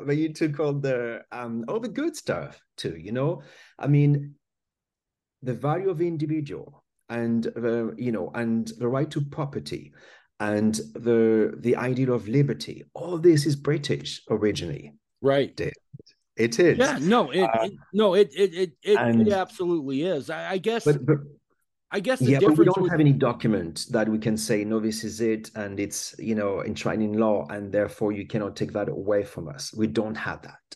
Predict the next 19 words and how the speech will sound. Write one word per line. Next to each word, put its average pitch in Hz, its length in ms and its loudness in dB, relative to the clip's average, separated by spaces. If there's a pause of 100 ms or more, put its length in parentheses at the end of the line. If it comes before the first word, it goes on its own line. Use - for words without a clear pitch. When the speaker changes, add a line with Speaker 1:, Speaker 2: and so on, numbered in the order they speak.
(260)
Speaker 2:
Right. 131 360 -4 (400)
No, 196 200 0
there, 233 180 -4
there's 208 300 -4
no 214 140 -2
way 180 200 -2
we 135 140 -8
have 127 240 -6
the 120 80 -14
Constitution 123 720 -4
without 107 280 -2
the 104 60 -10
Magna 101 380 -8
Carta, 82 340 -10 (240)
right? 113 320 2
I 120 140 0
mean, 120 180 0
that's 120 260 -2
just, - 440 -4